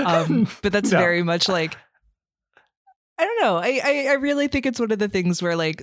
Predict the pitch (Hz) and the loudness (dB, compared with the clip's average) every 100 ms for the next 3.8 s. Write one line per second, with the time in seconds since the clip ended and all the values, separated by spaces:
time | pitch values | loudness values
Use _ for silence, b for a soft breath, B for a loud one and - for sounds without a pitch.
0 | 190 - 185 180 170 170 165 160 165 - | -2 0 2 0 0 0 -2 -2 0 -2
1 | _ _ _ _ 190 185 190 175 170 165 | _ _ _ _ -4 0 2 2 0 0
2 | 165 156 147 156 180 160 175 165 160 165 | -2 -4 -6 -4 -2 0 2 0 0 0
3 | 160 160 165 156 151 147 147 | 0 0 -2 0 0 0 -2